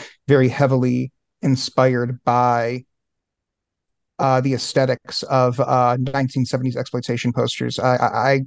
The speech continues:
if I designed a book cover, it would look like crap. I have no artistic inclination. And Justin asked me for a kinda lookbook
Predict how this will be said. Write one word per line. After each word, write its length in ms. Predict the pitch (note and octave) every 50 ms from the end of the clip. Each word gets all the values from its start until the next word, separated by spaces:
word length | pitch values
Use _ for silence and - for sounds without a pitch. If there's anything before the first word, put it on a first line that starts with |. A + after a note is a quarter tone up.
| -
if 140 | - D#3 -
I 160 | - B2 C#3 C#3+
designed 340 | C#3 D3 C3+ D3+ D#3 D#3+
a 40 | D3+
book 180 | C#3 D#3+ D#3 -
cover, 280 | - D#3 E3 D#3 C#3+
it 40 | C3
would 100 | C3+ B2+
look 140 | C3 B2+ -
like 140 | C3 C3 -
crap. 400 | - - B2+ A#2+ B2+ D3+ - -
I 80 | C3
have 160 | B2+ A#2+ B2+ C3+
no 320 | B2 B2+ B2 B2 B2 B2
artistic 600 | C3 B2+ B2+ - - - - C3+ - - C3+ -
inclination. 600 | C3+ C3 - - A#2+ B2 B2+ - - D#3+ D#3+ D#3 - - - _ - - - _ _ _
And 380 | - D3 D3 C#3 C3 C3 B2 B2
Justin 560 | - - - C3+ B2+ - - - C#3+ C3 C3 B2+ -
asked 380 | C3+ B2 B2+ B2+ - - -
me 220 | C3 C3 B2+ B2+ B2
for 280 | - - C#3+ C3+ B2+
a 40 | B2
kinda 240 | B2 - C#3 A#2+ A2+
lookbook 680 | A2+ A#2 B2 C3 C3 - - C3 - - - - -